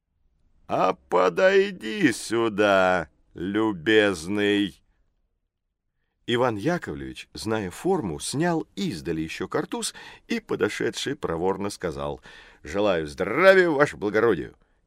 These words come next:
"Нет, нет, братец, не благородию. Скажи-ка, что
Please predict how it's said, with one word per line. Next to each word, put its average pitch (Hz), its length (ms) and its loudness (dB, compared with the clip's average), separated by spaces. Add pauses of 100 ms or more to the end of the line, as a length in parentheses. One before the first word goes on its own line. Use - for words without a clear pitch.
(180)
"Нет, - 500 -14
нет, 170 300 -8
братец, 92 540 0
не 110 140 -4
благородию. 131 760 -2
Скажи-ка, 127 720 -2
что - 560 -4